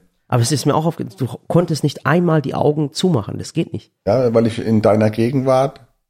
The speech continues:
Speaker 1: Immer das, äh, Angst hat, es könnte ja was passieren,
Speaker 2: Ja, da
Speaker 1: gell?
Speaker 2: bin ich immer auf hundertacht, also auf hundert, also ich
Speaker 1: Ja.
Speaker 2: kann da nicht abschalten.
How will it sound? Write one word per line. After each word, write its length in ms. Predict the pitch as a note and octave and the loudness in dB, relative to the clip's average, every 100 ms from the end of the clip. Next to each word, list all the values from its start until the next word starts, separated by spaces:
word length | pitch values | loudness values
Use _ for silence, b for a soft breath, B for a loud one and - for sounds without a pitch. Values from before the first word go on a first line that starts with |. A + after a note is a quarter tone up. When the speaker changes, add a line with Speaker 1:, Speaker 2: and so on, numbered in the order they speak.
| _ _ _ _ _ _ _ - | _ _ _ _ _ _ _ 2
Speaker 1:
Immer 180 | E3+ | 4
das, 140 | D#3 C#3 | 4 2
äh, 160 | - B2+ | -2 0
Angst 260 | E3 F3 | 0 0
hat, 80 | D3+ | -2
es 120 | G2 | 0
könnte 180 | - D3 | 0 2
ja 60 | C3 | 0
was 80 | A#2+ | 0
passieren, 280 | A#2+ A2 B2 | 0 2 2
Speaker 2:
Ja, 40 | |
da 60 | C#3 | 4
Speaker 1:
gell? 60 | |
Speaker 2:
bin 100 | D3 | 2
ich 80 | C3+ | 2
immer 200 | C#3 C3+ | 4 4
auf 140 | B2+ - | 2 2
hundertacht, 480 | C3 G#2+ B2 - - | 2 2 0 -4 0
also 180 | G#2+ G#2 | 2 2
auf 280 | F2+ - - | 2 -4 -2
hundert, 340 | C#3 C3+ G2+ - | 0 2 0 -4
also 240 | F#2 F2 - - | -6 -6 -6 -4
ich 80 | |
Speaker 1:
Ja. 80 | - | 2
Speaker 2:
kann 120 | C3 D3 | 2 4
da 40 | |
nicht 140 | D3 | 4
abschalten. 460 | A2 - A#2+ E2+ - | 2 2 0 0 -4